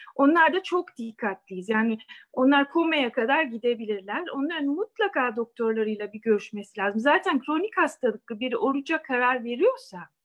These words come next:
e, tutmak istiyorsa mutlaka bir doktoruna danışıp "Acaba nasıl yapabiliriz?" de, e, bunu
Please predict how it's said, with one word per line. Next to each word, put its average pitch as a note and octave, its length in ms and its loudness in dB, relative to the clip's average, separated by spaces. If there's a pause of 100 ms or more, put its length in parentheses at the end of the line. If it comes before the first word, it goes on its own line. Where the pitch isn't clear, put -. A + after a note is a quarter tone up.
(160)
e, A3+ 120 -10
tutmak C#4 340 -4
istiyorsa G4+ 600 0 (420)
mutlaka F4 560 2
bir D4 100 -6
doktoruna C4 580 -4
danışıp B3+ 440 -4 (140)
"Acaba C4+ 500 0
nasıl C#4+ 240 -10
yapabiliriz?" A3 800 -6
de, C#4 200 0 (640)
e, B3+ 340 -2
bunu C4+ 220 -2